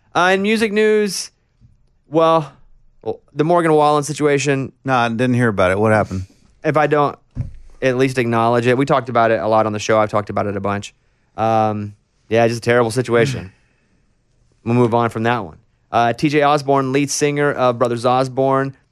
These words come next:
Speaker 1: opened up about being gay in country music. Same day.
Speaker 2: Yeah.
Speaker 1: Those story, well, the Morgan Wallen story had come out the night before.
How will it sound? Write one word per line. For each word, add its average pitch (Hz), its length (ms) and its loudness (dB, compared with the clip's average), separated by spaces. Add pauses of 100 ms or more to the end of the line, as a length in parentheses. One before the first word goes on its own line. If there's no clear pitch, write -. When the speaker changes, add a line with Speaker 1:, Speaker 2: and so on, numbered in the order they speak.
(140)
Speaker 1:
opened 127 280 -2
up 131 160 2
about 123 180 -2
being 120 260 -4
gay 117 260 2
in 123 80 -4
country 117 280 -6
music. 131 420 -4 (580)
Same 185 360 0
day. 160 380 0 (260)
Speaker 2:
Yeah. 117 280 0 (460)
Speaker 1:
Those 143 180 0
story, 165 400 0 (460)
well, 226 180 4
the 208 80 0
Morgan 247 340 2
Wallen 175 320 2
story 143 260 0
had 135 100 -4
come 160 120 -2
out 143 140 -2
the 127 80 -2
night 120 320 -2
before. 131 720 -2